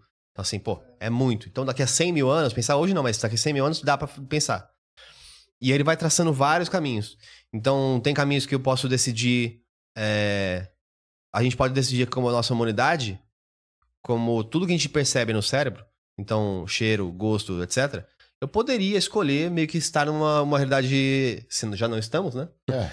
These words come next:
Speaker 1: <laughs> Numa realidade alternativa de Matrix mesmo. É... tem outro caminho que ele vai tra-, traçar, que é, se a gente tiver uma necessidade muito drástica, tipo, o ser humano tem mais dois mil anos de vida na Terra porque vai cair um, um cometão.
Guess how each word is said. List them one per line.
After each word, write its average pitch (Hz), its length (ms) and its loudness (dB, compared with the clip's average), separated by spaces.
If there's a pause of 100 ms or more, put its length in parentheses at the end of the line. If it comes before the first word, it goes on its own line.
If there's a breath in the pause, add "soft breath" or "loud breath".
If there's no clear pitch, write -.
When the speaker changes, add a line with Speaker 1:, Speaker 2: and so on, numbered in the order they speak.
(120)
Speaker 1:
<laughs> 127 200 -6
Numa 135 180 4
realidade 139 320 4
alternativa 151 400 2
de 151 80 -2
Matrix 175 360 0
mesmo. 107 300 0 (640 soft breath)
É... 107 460 4
tem 139 200 2
outro 190 340 2
caminho 156 240 0
que 165 60 -4
ele 147 80 0
vai 143 320 2 (160)
tra-, 139 160 2
traçar, 139 580 0
que 147 160 0
é, 127 120 2
se 139 120 2
a - 20 2
gente 127 80 0
tiver 147 100 2
uma 147 80 2
necessidade 135 340 2
muito 143 640 0 (220)
drástica, 123 680 0 (400)
tipo, - 160 -12
o - 20 -6
ser 123 160 2
humano 131 220 2
tem 143 120 0
mais 139 240 2
dois 147 280 2
mil 151 160 2
anos 143 140 4
de 139 100 0
vida 110 400 0
na 135 120 0
Terra 127 260 0
porque 131 140 -6
vai 135 140 4
cair 139 220 0
um, 127 600 -2
um 123 60 -4
cometão. 135 440 -2